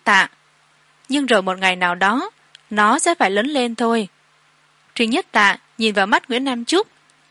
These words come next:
biết hắn đang muốn nói gì. "Em không thể bảo vệ nó suốt đời được," Nguyễn Nam Trúc nói. "Anh nghĩ liệu nó có làm được không?" Trình Nhất Tạ hỏi. "Anh nghĩ liệu thằng nhóc đó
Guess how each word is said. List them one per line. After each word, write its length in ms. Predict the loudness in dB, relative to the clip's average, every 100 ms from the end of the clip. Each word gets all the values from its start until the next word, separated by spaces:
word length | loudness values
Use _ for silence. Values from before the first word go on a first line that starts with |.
| _ -4
biết 160 | -4
hắn 260 | 0 0 0
đang 160 | -4
muốn 160 | -2 -2
nói 200 | -2 -2
gì. 300 | -2 -4 -4 -12 _ _ _ _ _ _ _ _ _ 2
"Em 180 | 2
không 180 | 4 2
thể 120 | 2
bảo 180 | 2 2
vệ 180 | 2 0
nó 360 | 2 2 2 -2
suốt 260 | -2 -2
đời 240 | 0 0 0
được," 220 | -2 -2 _ _ _ _ _ _
Nguyễn 140 | -2 0
Nam 140 | 0
Trúc 200 | -4 -4
nói. 320 | 0 0 0 -6 _ _ _ _ _ _ _
"Anh 240 | -2 -2
nghĩ 320 | -2 -2 -4 -6 _
liệu 140 | 0 2
nó 140 | 2
có 120 | 2
làm 280 | 2 2 0
được 180 | 0 2
không?" 200 | 0 0 -6 _ _ _ _ _ _ _
Trình 140 | -2 -2
Nhất 160 | -2
Tạ 220 | 2 2 2
hỏi. 300 | 0 0 -4 _ _ _ _ _ _ -6
"Anh 240 | -4 -2
nghĩ 320 | -2 -2 -4 -8 _ _ 0
liệu 160 | 0
thằng 200 | 2 0
nhóc 200 | 0 -2
đó 320 | 0 0 -2